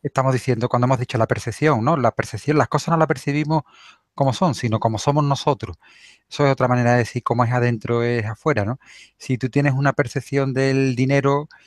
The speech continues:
buena o mala, pues va, va a influir en cómo tú percibes y en cómo tú recibes. Incluso fíjate que se puede dar la paradoja de que llegue mucho dinero a tu vida,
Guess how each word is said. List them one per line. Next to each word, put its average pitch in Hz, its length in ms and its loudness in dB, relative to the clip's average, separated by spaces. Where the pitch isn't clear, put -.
buena 139 440 4
o 135 40 2
mala, 143 300 4
pues 123 200 -2
va, 110 680 0
va 110 160 0
a - 20 4
influir 147 420 0
en 110 100 -4
cómo 113 220 -2
tú 143 140 -6
percibes 147 500 -2
y 147 40 -2
en 120 100 -2
cómo 110 240 -4
tú 120 140 -10
recibes. 127 440 -6
Incluso 127 540 -2
fíjate 165 440 2
que 113 80 -2
se - 140 -8
puede 143 160 2
dar 165 120 0
la 156 80 2
paradoja 151 500 0
de 123 120 -2
que 120 140 -2
llegue 143 280 4
mucho 156 280 -4
dinero 151 280 0
a 147 40 -2
tu 147 120 -6
vida, 147 300 -2